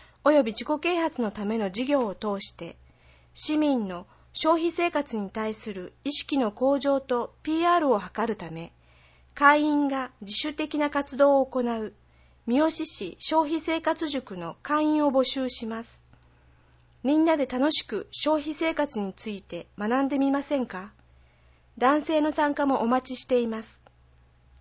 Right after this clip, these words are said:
活動内容は、廃食油を利用した天然石鹸作り、再利用小物作り、産業フェスタへのブースの出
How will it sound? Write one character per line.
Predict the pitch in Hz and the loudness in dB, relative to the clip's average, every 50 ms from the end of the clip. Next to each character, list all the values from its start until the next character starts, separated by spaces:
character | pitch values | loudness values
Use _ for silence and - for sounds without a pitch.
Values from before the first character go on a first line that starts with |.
| _ _ _ _ _ - - - - _ - | _ _ _ _ _ -20 -20 -20 -20 _ -14
活 | - 247 247 247 - 294 | -8 -8 -6 -6 -2 -2
動 | 330 349 349 | 0 2 2
内 | 339 349 359 359 294 | 2 2 2 2 2
容 | 277 240 208 185 | 0 0 -2 -4
は、 | 175 175 175 - - _ _ _ _ _ _ _ _ _ _ _ _ _ _ _ _ _ _ _ _ _ _ | -10 -12 -16 -18 -20 _ _ _ _ _ _ _ _ _ _ _ _ _ _ _ _ _ _ _ _ _ _
廃 | - - 285 320 320 | -4 0 0 2 2
食 | 311 - 330 - - 311 | 2 2 0 0 -4 -4
油 | 311 294 269 240 | -2 0 -2 -2
を | 214 190 | -2 -4
利 | 185 185 185 | -6 -6 -6
用 | 185 185 196 | -6 -6 -4
し | 202 - | -4 -6
た | - - 196 190 - - _ | -6 -6 -12 -12 -12 -14 _
天 | - 294 311 311 311 302 | -2 0 0 2 2 2
然 | 311 302 302 | 2 2 0
石 | 294 294 311 302 | -2 -2 -4 -6
鹸 | 294 - - 294 302 294 285 | -6 -6 -2 -2 0 0 0
作 | - 285 - - - 196 | -4 -6 -10 -8 -10 -10
り、 | 175 165 151 - - - - _ _ _ _ _ _ _ _ _ _ _ _ _ _ _ | -10 -10 -18 -20 -20 -20 -20 _ _ _ _ _ _ _ _ _ _ _ _ _ _ _
再 | - - 302 311 311 302 | -6 -2 2 2 2 2
利 | 277 311 294 | 2 0 0
用 | 285 240 214 180 | 2 0 0 -2
小 | - - - 208 | -6 -8 -6 -2
物 | 226 254 269 285 285 | 0 2 2 2 2
作 | - 277 269 - 240 226 | 0 -4 -10 -8 -8 -10
り、 | 180 156 143 - _ - _ _ _ _ _ - - - - _ _ - | -10 -10 -16 -16 _ -20 _ _ _ _ _ -20 -20 -20 -20 _ _ -16
産 | - - 294 311 320 320 | -4 0 0 2 2 2
業 | 311 302 311 311 311 | 2 4 4 2 2
フ | 294 320 339 | 2 0 -2
ェ | |
ス | 330 - | -4 -2
タ | - 277 254 | -2 -2 -2
へ | 226 202 | -2 -4
の | 185 180 170 | -6 -8 -6
ブ | 185 240 | -4 -2
ー | 311 320 302 | -2 -2 -2
ス | - - 220 | -2 -4 -4
の | 180 | -2
出 | - - - - - | 0 0 -2 -2 -4